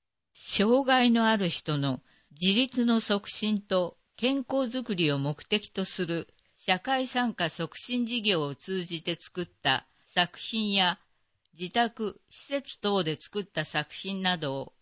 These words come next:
展示します。時、十二月八日金曜、九日土曜、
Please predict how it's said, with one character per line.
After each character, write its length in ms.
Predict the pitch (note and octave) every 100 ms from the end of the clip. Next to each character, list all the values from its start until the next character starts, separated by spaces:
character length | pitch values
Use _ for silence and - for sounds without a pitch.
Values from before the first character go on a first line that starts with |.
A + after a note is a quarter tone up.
| _
展 240 | E3+ F3+
示 180 | E3 D#3+
し 140 | - D#3
ま 180 | C#3
す。 280 | - - - _ _ _ _ _ _ _ _ _ _ _ _ -
時、 460 | F3 - A3+ - _ _ _ _ _ _
十 240 | G3 C#4
二 140 | C#4 B3
月 260 | A#3 - G#3
八 280 | G#3 G#3+
日 320 | G3+ F3+ D#3+ - -
金 320 | A3 A3+ A3
曜、 320 | F#3+ C#3 - _ _ _ -
九 260 | F#3+ B3+ B3
日 340 | A#3 G3 F#3+
土 160 | F3+ F3+
曜、 340 | G3 D#3 -